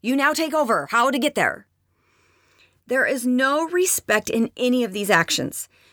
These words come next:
He would figure it out if you weren't in the car.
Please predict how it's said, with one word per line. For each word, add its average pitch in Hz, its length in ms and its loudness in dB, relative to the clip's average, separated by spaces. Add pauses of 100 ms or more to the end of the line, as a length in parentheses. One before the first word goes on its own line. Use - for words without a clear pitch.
(320)
He 339 580 0
would 277 260 -2
figure 339 440 0
it 320 120 -2
out 349 460 0
if 247 180 0
you 311 160 2
weren't 339 300 2
in 349 140 2
the 330 80 0
car. 392 580 0